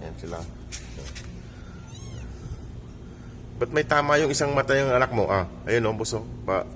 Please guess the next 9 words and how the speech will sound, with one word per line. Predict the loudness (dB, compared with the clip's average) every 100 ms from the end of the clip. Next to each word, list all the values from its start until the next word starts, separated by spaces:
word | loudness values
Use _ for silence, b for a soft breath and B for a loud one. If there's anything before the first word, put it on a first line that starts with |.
| -8 0
parang | 0 2 0 0
nakuha | 0 2 2 2
yung | -2 -4
mata. | -4 -6 -8 -10 -12 -12 -12 -12 -12 -12 -12 -12 -12 -12 -12 -12 -10 -10 -10 -10 -12 -12 -12 -12 -12 -12 -12 -12 -6
<laughs> |
Naglalakad | -2 2 4 6 6 4 2
na | 4
sila | 6 4
rito. | 4 0 -4